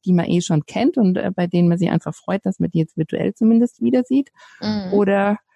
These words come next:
Speaker 1: wird da auch, äh, werden da auch fleißig neue Bande geknüpft?
Speaker 2: Na, da werden schon neue geknüpft. Also dadurch, dass da die, so ein Algorithmus, ähm, dahinter liegt, ja, also man kann
Speaker 1: Mhm.
Speaker 2: da eben ein Profil anlegen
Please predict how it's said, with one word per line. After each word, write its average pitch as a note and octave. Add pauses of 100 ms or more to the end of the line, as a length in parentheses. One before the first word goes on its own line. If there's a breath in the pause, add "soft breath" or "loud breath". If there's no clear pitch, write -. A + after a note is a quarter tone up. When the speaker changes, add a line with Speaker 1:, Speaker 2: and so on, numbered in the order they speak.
(200)
Speaker 1:
wird F#3
da G3
auch, -
äh, -
werden F#3+
da F#3+
auch F#3
fleißig F#3
neue D#3+
Bande D3+
geknüpft? -
Speaker 2:
Na, C#4+ (120)
da F4+
werden E4+
schon E4+
neue D4
geknüpft. C4
Also G#3+
dadurch, A#3+
dass -
da G#3+
die, G#3
so G#3
ein G#3
Algorithmus, G3
ähm, F#3+
dahinter F#3
liegt, G#3+
ja, F#3+
also F#3+
man F3+
kann F#3+
Speaker 1:
Mhm. -
Speaker 2:
da A#3
eben G3
ein -
Profil E4+
anlegen C4